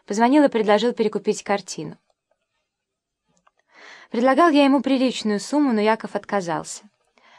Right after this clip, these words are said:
Самое печальное в том, что господин Либерман понимает в искусстве ровно столько, сколько я в зоологии. И эта картина ему в принципе не нужна.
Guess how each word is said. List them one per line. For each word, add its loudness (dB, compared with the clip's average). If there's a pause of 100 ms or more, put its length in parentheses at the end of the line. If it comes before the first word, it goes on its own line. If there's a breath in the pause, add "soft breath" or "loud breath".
(320 soft breath)
Самое 4
печальное 2
в -4
том, -2
что -6
господин -2
Либерман -2
понимает -2
в -6
искусстве -6
ровно -4
столько, -8 (280 loud breath)
сколько -2
я 2
в -6
зоологии. -2 (1300 soft breath)
И -2
эта 4
картина 2
ему 0
в -12
принципе -4
не -2
нужна. -6